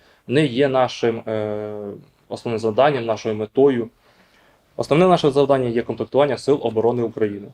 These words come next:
Основна наша діяльність спрямована якраз на це. Адміністративне чи кримінальне, е, покарання є крайньою метою,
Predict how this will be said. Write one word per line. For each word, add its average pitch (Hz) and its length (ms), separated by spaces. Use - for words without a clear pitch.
Основна 143 320
наша 127 280
діяльність 131 760
спрямована 127 640
якраз 120 480
на 120 140
це. - 240
Адміністративне 120 840
чи - 180
кримінальне, 113 500
е, 107 560
покарання 135 440
є 117 340
крайньою 110 480
метою, 156 500